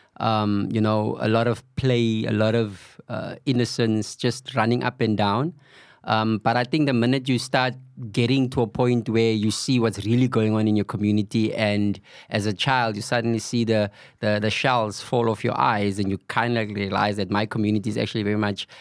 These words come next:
gang infested, it's drug infested. And, and you have to make a choice as a child, like, which way are you gonna go, you know? And, um, I loved education. I was a straight A student. So I used to go to school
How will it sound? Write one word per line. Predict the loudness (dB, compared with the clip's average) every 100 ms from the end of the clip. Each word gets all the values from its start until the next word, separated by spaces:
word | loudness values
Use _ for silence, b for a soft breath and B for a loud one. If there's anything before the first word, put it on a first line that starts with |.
| B B -4
gang | 0 2 2 0
infested, | 2 0 0 -2 -2 -6 -4 -2
it's | -4 -6
drug | -2 0 0 -4
infested. | -2 -2 0 -4 -2 -6 -8 B B B B -4
And, | 0 0
and | 0 2
you | 2
have | 0 0
to |
make | -4 -2
a | -4
choice | -2 -2 0
as | -4
a | -4
child, | -2 0 0
like, | -2 -4
which | -2 -2
way | 0 0 2 0
are | -2
you | -2
gonna | 0 0
go, | 2 2 2 -2 -6
you | -4
know? | -2 0 -2
And, | -2 0 0 -2 B B B
um, | -2 0 2
I | 2
loved | 2 2 0 -2
education. | -6 -6 -2 -2 -2 -2
I | 0
was | 0
a | -2
straight | -4 -4
A | -4
student. | -8 -6 -2 2 2 0 -2 B B
So | -2 0 2
I | 2
used | 0 -2 -2
to |
go | -6 0 0 0
to | -2
school | -8 -4 -2